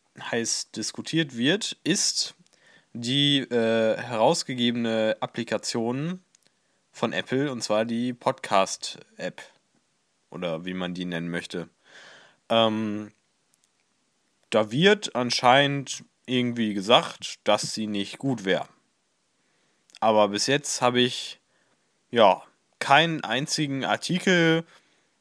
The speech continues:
oder Tweet lesen können, der explizit sagt, was denn da fehlt oder was denn da an der App schlecht ist.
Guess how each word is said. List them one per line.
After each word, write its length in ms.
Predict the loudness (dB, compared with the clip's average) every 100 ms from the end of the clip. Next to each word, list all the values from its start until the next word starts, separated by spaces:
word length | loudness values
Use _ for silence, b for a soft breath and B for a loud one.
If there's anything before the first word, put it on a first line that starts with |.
| _ 0
oder 220 | 4 4
Tweet 460 | 0 -2 -4 -4
lesen 420 | 0 4 4 2 0
können, 560 | 0 2 0 -4 -6
der 280 | -6 -2 0
explizit 720 | 0 -6 -6 -8 -6 -6 -4
sagt, 500 | 4 6 6 2 -2
was 260 | 0 2 0
denn 460 | 0 0 -2 -8 2
da 160 | 4 4
fehlt 600 | 2 2 2 0 -4 -6
oder 280 | 2 4 2
was 240 | 0 -4
denn 180 | -6 0
da 240 | 0 0
an 80 | -2
der 160 | -4 -4
App 180 | -6 -4
schlecht 340 | -2 -2 -6
ist. 320 | -12 -14 -14